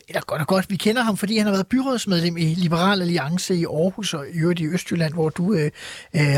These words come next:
var valgt som folketingskandidat, øh, dengang. Øh, når du, øh, læser om de her beskyldninger om, at han er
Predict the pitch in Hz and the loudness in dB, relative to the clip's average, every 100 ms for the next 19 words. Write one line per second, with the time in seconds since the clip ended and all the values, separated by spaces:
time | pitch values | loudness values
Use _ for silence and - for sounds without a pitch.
0 | 127 165 151 165 - - 151 147 156 165 | 2 2 2 2 0 -6 -4 -2 -2 -4
1 | 160 156 147 143 - 147 135 135 170 165 | -2 0 0 -2 -2 -2 0 0 -2 0
2 | 147 151 - - - - - - - 170 | 0 -2 -8 -16 -14 -12 -12 -14 -2 2
3 | 165 151 143 143 123 147 _ - - 156 | 4 4 2 0 -4 -8 _ -20 -2 0
4 | 185 240 240 180 160 147 180 208 - 185 | 2 2 2 4 2 2 2 0 0 -2
5 | 160 208 196 196 165 151 - 202 190 180 | 0 0 2 2 0 -4 -4 -2 2 2
6 | 160 165 170 156 - 151 143 - - - | 2 2 2 0 0 -2 -2 -8 -20 -20
7 | _ - - - | _ -12 -8 -6